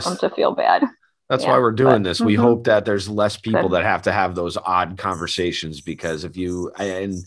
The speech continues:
Speaker 1: we hate the word normalize, but if you make something less, less, you know, harsh, then, you know, you can,
Speaker 2: Mm-hmm.
Speaker 1: you can, you can carry on and talk about it.
Speaker 2: That's right. Yeah. Well, I've enjoyed talking to you.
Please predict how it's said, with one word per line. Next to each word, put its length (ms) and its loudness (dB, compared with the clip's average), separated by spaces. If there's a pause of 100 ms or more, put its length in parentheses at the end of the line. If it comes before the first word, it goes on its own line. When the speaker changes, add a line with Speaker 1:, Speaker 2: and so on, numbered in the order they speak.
(420)
Speaker 1:
we 140 0
hate 220 0
the 80 0
word 300 0
normalize, 760 0
but 120 -2
if 120 -4
you 100 0
make 220 0
something 520 -4
less, 580 -6 (560)
less, 720 -6
you 160 -8
know, 320 -10
harsh, 680 -2
then, 540 -6
you 140 -10
know, 200 -8
you 180 -10
can, 380 -12 (180)
Speaker 2:
Mm-hmm. 280 -10 (280)
Speaker 1:
you 160 -12
can, 480 -14
you 160 -14
can 240 -14
carry 380 -6
on 280 -4
and 140 -16
talk 300 -6
about 300 -4
it. 100 -12 (1300)
Speaker 2:
That's 200 -10
right. 280 -4 (320)
Yeah. 180 2 (720)
Well, 300 4
I've 160 4
enjoyed 320 2
talking 380 0
to 100 -4
you. 160 -2